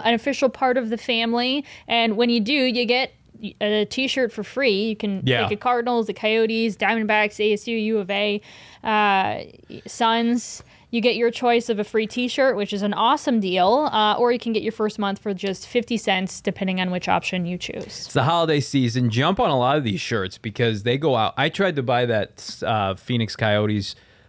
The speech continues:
Speaker 2: uh, shirt once upon a time, uh, in a medium, not a schmedium, but a medium, and it was sold out. So this holiday season, man, jump on some of your favorite gear 'cause it could be out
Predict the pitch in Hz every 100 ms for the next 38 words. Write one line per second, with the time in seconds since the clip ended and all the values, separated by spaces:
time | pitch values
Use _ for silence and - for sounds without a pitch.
0 | - 107 98 95 92 - 131 90 107 110
1 | 98 107 95 - 117 110 107 104 - -
2 | - 107 101 113 110 123 160 156 110 110
3 | 113 117 131 131 135 131 110 98 101 104
4 | 107 131 127 104 98 104 - - 123 117
5 | - 143 151 156 131 104 58 - - _
6 | _ - 110 101 101 123 135 143 135 113
7 | - 147 151 104 98 107 135 143 151 127
8 | 107 - - 123 107 - 120 113 110 117
9 | 135 151 110 98 123 117 113 147 180